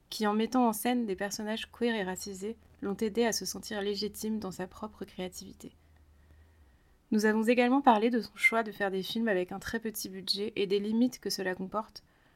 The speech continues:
de son ambivalence à s'inscrire dans un système de production traditionnel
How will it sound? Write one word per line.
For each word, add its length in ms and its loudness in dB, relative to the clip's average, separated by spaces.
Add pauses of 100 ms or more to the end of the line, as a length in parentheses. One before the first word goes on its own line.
(140)
de 60 0
son 220 2
ambivalence 580 6
à 80 4
s'inscrire 460 -6
dans 100 0
un 140 0
système 440 -4
de 80 -6
production 540 -6
traditionnel 720 -4